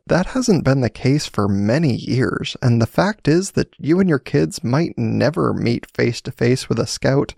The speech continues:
even if they're invited to an excellent program. Welcome to the Just Dumb Enough podcast, a show that acknowledges no one is always an expert by dispelling misconceptions with real experts.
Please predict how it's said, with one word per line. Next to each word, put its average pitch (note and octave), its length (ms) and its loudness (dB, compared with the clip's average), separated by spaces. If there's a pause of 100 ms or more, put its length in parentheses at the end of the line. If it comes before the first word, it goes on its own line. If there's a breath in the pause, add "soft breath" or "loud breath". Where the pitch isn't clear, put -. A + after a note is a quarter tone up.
even F#3+ 280 0
if G#3 100 0
they're D3+ 180 2
invited C3+ 520 0
to B2 100 2
an A2+ 220 0
excellent - 460 -6
program. - 580 -6 (580)
Welcome G3 300 2
to D#3 80 4
the B2 80 4
Just B2+ 240 0
Dumb A#2 160 0
Enough A2+ 200 -2
podcast, - 720 -4
a - 40 -16
show C#3 320 2
that B2+ 100 0
acknowledges C3+ 720 0
no F#3+ 140 4
one F#3 160 4
is C3+ 120 0
always C3 300 0
an C#3 80 -2
expert C3 540 -2
by C#3 100 2
dispelling D3+ 500 0
misconceptions B2+ 840 0
with A#2+ 160 0
real A2 420 0
experts. - 640 -8